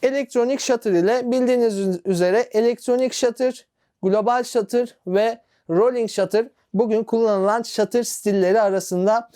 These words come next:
Her birinin kendine göre avantajları ve dezavantajları var. En bilineni rolling shutter'da,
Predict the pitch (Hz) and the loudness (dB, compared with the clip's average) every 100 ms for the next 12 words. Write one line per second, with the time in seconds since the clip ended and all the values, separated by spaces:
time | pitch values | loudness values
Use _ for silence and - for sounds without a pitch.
0 | - - 208 262 226 208 208 208 220 - | -20 -4 -2 0 -2 -2 0 0 -2 -8
1 | _ - 190 185 202 220 233 180 135 147 | _ -4 -2 0 0 2 2 2 2 0
2 | 202 220 233 226 214 247 247 226 208 185 | 0 0 0 0 0 0 2 2 0 2
3 | 196 180 170 175 165 156 160 117 175 - | 2 0 0 0 0 2 0 2 0 0
4 | _ _ - _ - 262 254 240 214 214 | _ _ -20 _ -2 0 2 0 0 2
5 | 220 254 226 214 240 240 - 214 - 185 | 2 2 2 2 0 -2 -2 -2 0 0
6 | 170 240 - | 2 0 -2